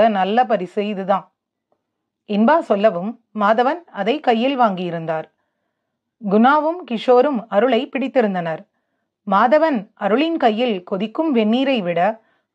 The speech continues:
அவனோ தெருவே கேட்க அலறியிருந்தான். மாதவன் ஜாடியை இன்பா கையில் கொடுக்க, மனோ வீட்டை விட்டு வெளியே வர,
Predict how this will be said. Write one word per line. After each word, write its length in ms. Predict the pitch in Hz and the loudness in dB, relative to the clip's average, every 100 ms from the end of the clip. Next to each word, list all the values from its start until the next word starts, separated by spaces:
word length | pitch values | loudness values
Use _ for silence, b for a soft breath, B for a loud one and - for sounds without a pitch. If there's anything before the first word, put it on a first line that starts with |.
| _ | _
அவனோ 340 | 202 214 254 339 392 _ | 0 2 2 0 -4 _
தெருவே 360 | 220 208 233 302 | -2 0 2 0
கேட்க 420 | 320 233 220 240 302 | -2 -4 0 0 2
அலறியிருந்தான். 800 | 226 214 240 240 180 175 160 165 _ _ _ _ _ _ _ | 2 2 0 -2 -4 -6 -8 -10 _ _ _ _ _ _ _
மாதவன் 500 | 196 220 294 320 254 185 190 | 0 2 2 2 -2 -6 -4
ஜாடியை 540 | 202 196 240 277 196 214 - | 0 2 0 -2 -4 -6 -10
இன்பா 280 | 202 214 302 | -4 0 0
கையில் 400 | 302 233 196 170 | 0 -2 -4 -4
கொடுக்க, 380 | 185 185 - 311 196 _ _ _ _ _ | -6 -4 0 -2 -2 _ _ _ _ _
மனோ 280 | 196 220 311 415 _ | 2 4 2 -2 _
வீட்டை 320 | 196 233 320 311 | -6 -2 0 0
விட்டு 320 | 240 - 226 170 | -2 0 0 0
வெளியே 360 | 170 180 226 285 | -4 -4 -2 0
வர, 200 | 208 175 | 2 2